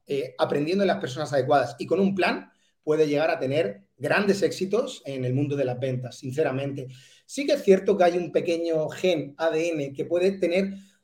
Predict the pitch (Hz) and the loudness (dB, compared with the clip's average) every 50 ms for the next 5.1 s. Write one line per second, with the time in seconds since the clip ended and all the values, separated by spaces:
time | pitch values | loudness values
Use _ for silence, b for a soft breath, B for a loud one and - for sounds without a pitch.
0 | _ _ - 165 160 - 196 175 143 127 - - 160 180 180 175 185 185 185 - | _ _ -6 -4 -2 2 2 2 2 2 -2 -4 -2 -2 2 2 2 0 0 0
1 | 214 202 170 143 143 139 139 - - 156 147 151 147 143 - 175 165 170 180 190 | 0 2 2 2 2 -2 -2 -4 -4 -4 -2 -2 -4 0 2 2 2 4 2 2
2 | 190 196 - 143 131 139 143 135 135 135 131 131 185 190 170 135 - - - _ | 0 0 0 -2 -2 0 -2 -2 -2 -4 -2 2 4 6 6 4 2 -2 -10 _
3 | - - - 156 165 165 160 135 - 151 160 160 156 151 - 196 185 190 196 151 | -18 -4 0 2 4 4 4 2 2 -2 -4 -2 -2 0 2 2 2 2 0 -2
4 | 139 147 156 156 151 156 151 - - 143 139 151 180 220 214 202 - 196 233 196 | -2 -2 -2 0 -2 -4 -6 -6 -6 -6 -4 -2 -2 -4 -4 -2 0 0 0 0
5 | b b | b b